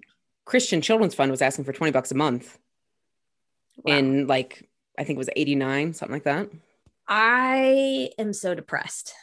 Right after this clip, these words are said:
Speaker 2: <laughs>
Speaker 1: Which is why we always, uh, leave one positive one at the end, rock the vote. So it'll pull you right back out. <laughs>
Speaker 2: So they're saving money by not paying Sarah McLachlan.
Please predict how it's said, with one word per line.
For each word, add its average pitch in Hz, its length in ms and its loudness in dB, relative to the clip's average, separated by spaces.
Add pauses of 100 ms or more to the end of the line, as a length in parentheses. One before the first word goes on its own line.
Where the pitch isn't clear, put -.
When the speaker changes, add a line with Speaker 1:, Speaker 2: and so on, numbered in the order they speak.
(160)
Speaker 2:
<laughs> - 1600 -14
Speaker 1:
Which 220 140 0
is 214 120 4
why 196 200 6
we 202 160 4
always, 196 560 4
uh, 185 260 6
leave 180 280 2
one 160 200 0
positive 175 380 -4
one 208 160 -6 (200)
at 208 120 -2
the 269 120 2
end, 170 320 0 (320)
rock 147 200 -2
the 233 80 0
vote. 214 460 6 (840)
So - 160 -6
it'll 156 160 2
pull 214 200 2
you 190 120 6
right 214 200 4
back 226 220 4
out. 147 360 0
<laughs> 202 80 -6 (580)
Speaker 2:
So - 360 4
they're 254 180 4
saving 302 640 0
money 233 480 2
by 202 240 -2
not 196 400 -2
paying 214 300 0
Sarah 190 260 -2
McLachlan. - 800 -6